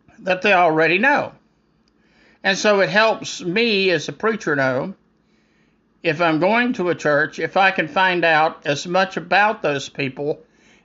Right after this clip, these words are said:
as I can before the fact. <laughs>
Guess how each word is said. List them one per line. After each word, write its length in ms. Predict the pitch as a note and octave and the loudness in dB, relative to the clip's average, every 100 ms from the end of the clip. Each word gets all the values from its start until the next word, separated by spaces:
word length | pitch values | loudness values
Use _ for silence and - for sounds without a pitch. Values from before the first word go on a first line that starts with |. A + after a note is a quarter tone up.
| - | 0
as 260 | F3 E3+ E3 | 2 2 2
I 160 | D#3 | 2
can 640 | C#3 A3 C#4+ G#3 D#3 F#3 G3 _ _ _ _ _ - | 0 -2 0 0 -2 -4 -12 _ _ _ _ _ -4
before 400 | F3 F3+ E3+ D#3+ | -2 0 0 0
the 100 | E3 | 0
fact. 400 | A#3 - C3 - _ _ | 0 0 -2 -8 _ _
<laughs> 100 | C#4 | -14